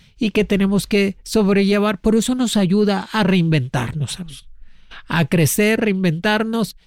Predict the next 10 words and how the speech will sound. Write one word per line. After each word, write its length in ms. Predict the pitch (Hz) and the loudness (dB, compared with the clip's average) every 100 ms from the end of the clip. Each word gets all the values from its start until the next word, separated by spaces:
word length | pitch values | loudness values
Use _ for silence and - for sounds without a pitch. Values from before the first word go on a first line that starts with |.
| _ | _
y 140 | - 175 | 0 2
saber 400 | 202 185 - 185 | 2 2 2 0
que 540 | 214 208 208 - 196 | 2 2 0 -4 -4
somos 440 | 180 - 202 214 - | -2 0 0 0 0
fuertes 600 | 220 220 214 - 226 - | 0 2 0 0 0 -2
y 320 | 285 240 214 180 | -8 -4 -4 0
que 100 | 190 | -2
estamos 640 | 185 - 208 214 - - _ _ _ | -2 -2 -2 -2 -4 -8 _ _ _
completamente, 1200 | - 196 180 202 196 202 202 196 190 190 196 - - | -2 0 2 2 2 0 0 0 0 -2 -6 -6 -6
somos 640 | - 254 233 247 - | 0 0 2 -2 -4